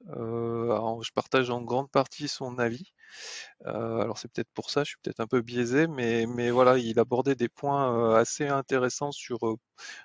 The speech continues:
euh, sur, euh, euh, l'ouverture que ça donne d'apprendre plusieurs langages et, entre guillemets, la, la, il enterrait un petit peu, moi, quelque chose qui me fatigue. Souvent, il y a un peu une guerre entre les langages. Euh, euh, les gens qui font du Java, euh,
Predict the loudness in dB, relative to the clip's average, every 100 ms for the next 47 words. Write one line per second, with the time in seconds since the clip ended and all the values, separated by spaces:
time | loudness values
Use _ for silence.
0 | _ -8 -4 -4 -4 -6 -8 -6 -2 0
1 | 0 -2 -4 -10 -20 -20 -20 _ _ _
2 | -12 -8 -8 -8 -8 -6 4 4 4 -2
3 | 2 2 2 0 0 0 -2 -8 -8 -2
4 | 2 2 2 4 4 2 -4 -4 -6 -6
5 | -8 -6 -4 -2 0 -2 -6 -10 _ -20
6 | -20 _ _ -10 -8 -4 -4 -4 -8 -10
7 | -12 -12 _ _ -12 -2 -2 2 2 2
8 | 0 -8 -4 -2 0 0 0 -4 -8 -8
9 | -10 0 0 0 -4 -4 -8 -6 -4 -6
10 | -6 -8 -8 0 4 4 2 -2 -2 0
11 | 0 0 4 6 6 2 -6 -6 -10 _
12 | -20 -20 _ -8 -4 -4 -4 -6 -8 -12
13 | -12 -10 -4 -2 2 4 6 6 4 0
14 | -4